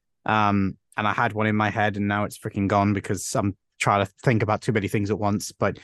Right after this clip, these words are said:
yeah, she, she just has some great one-liners throughout the film. And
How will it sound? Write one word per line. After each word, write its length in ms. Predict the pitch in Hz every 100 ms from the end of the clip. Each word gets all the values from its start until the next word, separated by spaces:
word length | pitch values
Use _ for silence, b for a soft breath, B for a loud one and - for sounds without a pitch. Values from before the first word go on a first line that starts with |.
| B B
yeah, 200 | 147 143
she, 340 | 110 156 165 -
she 280 | - 180 175
just 240 | 180 -
has 260 | 151 139 -
some 160 | 127
great 260 | 131 127 117
one-liners 680 | 123 120 110 110 113 113 -
throughout 320 | 107 107 -
the 60 | -
film. 400 | - 110 107 107
And 220 | 104 107